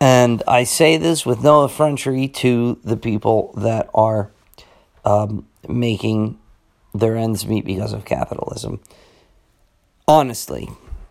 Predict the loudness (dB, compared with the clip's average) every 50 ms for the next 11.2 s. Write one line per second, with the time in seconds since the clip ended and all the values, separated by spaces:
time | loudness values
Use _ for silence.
0 | _ _ _ _ _ _ _ _ _ _ _ _ _ _ _ _ 0 2 2 2
1 | 2 4 4 4 2 2 -2 -6 -6 -6 -6 -8 -8 -10 -12 -12 _ _ _ _
2 | _ _ -20 -20 -20 _ _ _ _ _ _ _ _ _ _ _ _ _ _ _
3 | _ _ _ _ _ _ _ _ _ _ _ _ _ _ _ _ _ _ 0 2
4 | 4 4 4 4 2 2 0 2 4 6 6 6 4 0 -2 -4 -6 -6 _ -2
5 | -2 -2 -2 -2 -4 -4 -2 0 0 0 0 0 -4 -6 -8 -10 -12 -14 _ _
6 | 0 2 2 4 4 4 4 2 2 2 0 -4 -4 -4 -4 -2 -2 -2 -2 -4
7 | -10 -14 -16 _ _ _ _ _ _ _ _ _ _ _ _ _ _ -4 0 2
8 | 4 6 6 6 4 2 -2 -2 -2 -2 -2 -4 -4 -4 -4 -6 -6 _ -4 -4
9 | -2 -2 -2 -2 -2 -2 -2 -4 -4 -6 -8 -10 -10 -12 -18 -20 _ _ _ _
10 | _ 0 4 6 6 6 6 4 2 2 2 -4 -8 -10 -12 -10 -10 -12 -12 -14
11 | _ -18 -20